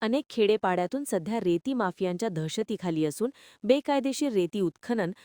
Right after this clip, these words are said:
व वाहतुकीने अक्षरशः थैमान घातले आहे. लिलाव न झालेल्या नदी घाटांवरून जेसीपीने रात्री बेरात्री ट्रॅक्टर, डंपरसारख्या वाहनांच्या रांगा लागत असून शासनाच्या डोळ्या देखत कोट्यावधींची रेती चोरीला जात आहे.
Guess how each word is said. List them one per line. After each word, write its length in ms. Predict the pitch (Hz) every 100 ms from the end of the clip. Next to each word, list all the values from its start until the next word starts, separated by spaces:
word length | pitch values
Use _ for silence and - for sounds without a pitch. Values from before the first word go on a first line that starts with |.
| _
व 120 | 214 214
वाहतुकीने 580 | 185 196 233 233 240 277
अक्षरशः 580 | 180 - - 247 - 233 285 -
थैमान 340 | 180 185 196
घातले 320 | 175 160 165
आहे. 220 | 147 147 - _ _ _ _ _ -
लिलाव 340 | 247 262 285 269
न 180 | 220 240
झालेल्या 340 | 233 226 233
नदी 280 | 240 180 190
घाटांवरून 640 | 180 180 165 180 220 196 220 - - 202
जेसीपीने 640 | 240 233 294 269 262 269
रात्री 380 | 208 165 - 254
बेरात्री 520 | 214 185 170 - 214 - - -
ट्रॅक्टर, 440 | 226 214 - 254
डंपरसारख्या 760 | 214 180 170 220 220 220 226 233
वाहनांच्या 560 | 175 165 190 208 233
रांगा 340 | 185 151 160 220
लागत 300 | 180 170 165
असून 240 | 156 226 - - -
शासनाच्या 580 | - 233 285 277 277 285
डोळ्या 300 | 190 180 202
देखत 400 | 175 - 202 - - _
कोट्यावधींची 760 | 262 254 311 302 254 254 254 262
रेती 280 | 196 175
चोरीला 440 | 240 208 180 180 165
जात 240 | 156 147
आहे. 200 | 151 151